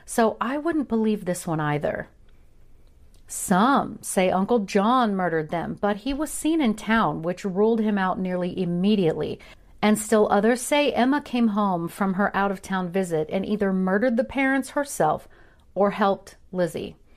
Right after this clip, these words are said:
But it was confirmed that she had still been out of town and couldn't have possibly had the time to commit or help commit the murders.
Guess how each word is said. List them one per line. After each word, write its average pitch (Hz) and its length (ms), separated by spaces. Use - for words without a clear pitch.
But 226 120
it 233 80
was 240 160
confirmed 233 560
that 175 100
she - 240
had 208 140
still 196 440
been 202 380
out 180 260
of 170 120
town 170 400
and 165 160
couldn't 220 300
have 202 180
possibly - 720
had 220 280
the 302 80
time 202 440
to - 120
commit 185 480
or 175 120
help 202 360
commit 180 300
the 175 80
murders. 170 540